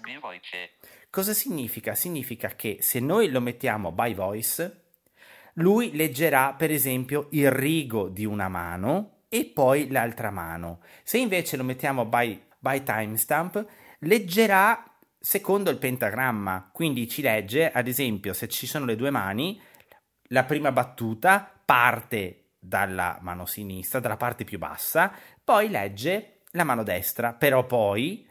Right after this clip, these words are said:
Speaker 2: nella seconda battuta ritorniamo subito alla mano sinistra, quindi diciamo che qui,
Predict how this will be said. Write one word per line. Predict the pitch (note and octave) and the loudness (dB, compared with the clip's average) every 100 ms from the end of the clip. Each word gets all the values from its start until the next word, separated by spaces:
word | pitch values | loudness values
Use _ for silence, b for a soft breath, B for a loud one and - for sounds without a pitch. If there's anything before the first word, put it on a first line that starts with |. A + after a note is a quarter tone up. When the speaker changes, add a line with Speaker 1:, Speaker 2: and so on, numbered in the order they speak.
| b - | b -6
Speaker 2:
nella | B2+ C3 | -2 0
seconda | C#3 C3+ B2 C#3+ | -2 -2 -2 0
battuta | F#3+ F#3+ B2 C3+ | -2 -4 -4 -2
ritorniamo | C3+ B2+ A#2+ B2+ B2 | -2 -2 -2 -2 -2
subito | - C3 C#3 | -4 -4 -2
alla | A2 | -2
mano | G2+ G#2 | -4 -6
sinistra, | F#2+ A2+ A#2 - G2+ | -8 -8 -8 -8 -6
quindi | C3+ A#2 | -6 -6
diciamo | C3 C3+ B2+ C3 | -6 -6 -4 -4
che | A2+ | -6
qui, | - D3 | -2 -2